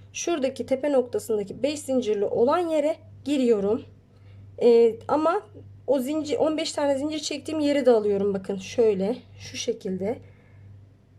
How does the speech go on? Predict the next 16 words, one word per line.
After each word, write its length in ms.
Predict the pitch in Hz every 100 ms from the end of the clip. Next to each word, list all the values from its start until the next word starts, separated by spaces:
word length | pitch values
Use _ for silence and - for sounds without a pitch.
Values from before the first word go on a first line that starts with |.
| - - - - -
Bir 160 | 339 294
kere 200 | 254 214
aldım. 300 | 190 - - - - - - - - 359
İki, 380 | 294 269 240 - - - - - -
üç, 340 | 320 - - - _ - - - -
dört. 360 | 220 196 - - - - - - - - - - _ -
Bir, 280 | 339 269 - -
iki, 400 | 302 - 240 -
üç, 320 | 240 247 - -
dört, 360 | 277 349 - -
beş. 320 | 175 - - - - - - _ - - - - - - _ - - - - - _ - - - - - - - - - -
Girdim. 500 | - 359 233 226 269 - - -
İki 160 | - 359
kere 240 | - 330
tığıma 240 | 311 311 294
doladım. 180 | 294